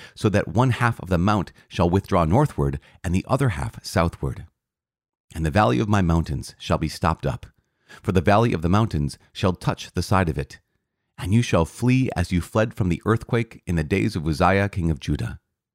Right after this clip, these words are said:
Then the Lord your God will come, and all the holy ones with him. On that day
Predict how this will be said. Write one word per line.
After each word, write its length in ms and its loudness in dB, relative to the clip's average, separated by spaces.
Then 320 -2
the 120 0
Lord 260 4
your 140 2
God 320 -2
will 160 -2
come, 400 -6
and 140 -8
all 240 4
the 100 2
holy 340 0
ones 360 -6
with 160 -2
him. 240 -14
On 160 2
that 180 2
day 300 -2